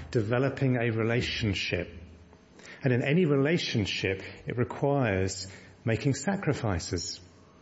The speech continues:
A great model is, uh, Hudson Taylor, founder of the China Inland Mission, who went through some pretty tough times, and yet kept himself going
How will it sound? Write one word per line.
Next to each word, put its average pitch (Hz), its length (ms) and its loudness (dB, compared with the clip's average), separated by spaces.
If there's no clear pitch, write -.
A - 20 -18
great 113 180 2
model 110 300 4
is, 104 180 -2
uh, 110 160 -2
Hudson 127 400 0
Taylor, 151 380 0
founder 135 360 0
of 117 60 0
the 113 80 0
China 120 420 0
Inland 127 440 2
Mission, 160 400 0
who 131 80 2
went 127 160 0
through 123 220 0
some 120 320 0
pretty 143 200 0
tough - 240 -2
times, 120 580 0
and 123 120 4
yet 135 160 2
kept - 240 -2
himself 160 440 0
going 104 560 0